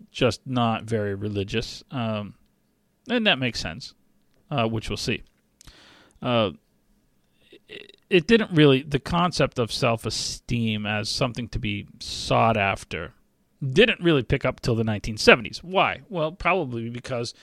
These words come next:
with more well-adjusted homes, or a higher percentage of them, it wasn't really considered a thing in deficit. But as generations move on, and we talked about those generations, how they, one affects the other. <clears throat> Um,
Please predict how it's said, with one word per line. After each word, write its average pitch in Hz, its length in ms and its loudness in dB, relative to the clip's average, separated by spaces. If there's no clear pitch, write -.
with 135 220 2
more 131 240 0
well-adjusted 113 680 2
homes, 117 600 -4
or 120 180 -2
a 107 40 -2
higher 120 200 0
percentage 139 480 -4
of 110 100 -4
them, 110 260 -6
it 139 120 -4
wasn't 131 380 -4
really 131 340 0
considered 113 520 -4
a 107 40 -2
thing 113 200 -6
in 101 120 -10
deficit. 131 580 2
But 127 180 -2
as 120 400 4
generations 143 640 4
move 123 200 2
on, 127 180 6
and 120 60 0
we 117 60 2
talked 127 220 0
about 123 180 -2
those 117 160 -4
generations, 123 520 -4
how 123 100 0
they, 117 180 0
one 139 300 -2
affects 120 320 -2
the 113 160 -2
other. 131 240 0
<clears throat> 220 120 2
Um, 110 440 6